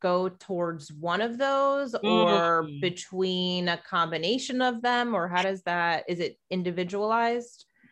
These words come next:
Speaker 2: Absolutely. And it's really because we're all so unique, right? We all
Speaker 1: Yeah.
Speaker 2: have unique experiences that make us who we are. Ha-, as we're sitting here today,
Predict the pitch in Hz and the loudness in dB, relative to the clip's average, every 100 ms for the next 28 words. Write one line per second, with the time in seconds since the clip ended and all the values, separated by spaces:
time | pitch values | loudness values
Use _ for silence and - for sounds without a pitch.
0 | _ _ 220 277 - 180 156 156 180 - | _ _ 2 2 0 -4 -2 -2 -2 -2
1 | 156 147 180 175 165 165 220 339 359 233 | -6 -4 -2 -4 -6 -8 -4 -2 -2 -4
2 | 175 - - - 226 - - 196 226 226 | -6 -8 -12 -8 -8 -6 -6 -2 -2 0
3 | 214 190 180 165 170 - - 151 147 175 | -2 -2 0 0 0 -4 -6 -4 -2 -4
4 | 185 196 220 240 - 175 165 165 160 175 | -4 2 4 4 4 -2 -2 -6 -6 -4
5 | 165 156 - 170 165 165 175 165 151 160 | -6 -8 -8 -4 -2 -2 -6 -6 -4 0
6 | 165 165 165 - 185 175 170 139 139 123 | 0 0 -2 -4 -8 -6 -4 -4 -4 -6
7 | 147 156 151 170 170 170 180 - 190 170 | -4 -4 -2 -4 -6 -6 -8 -4 -4 -4
8 | 175 160 - 156 143 165 160 156 | -4 -6 -6 -4 -2 -2 -2 -6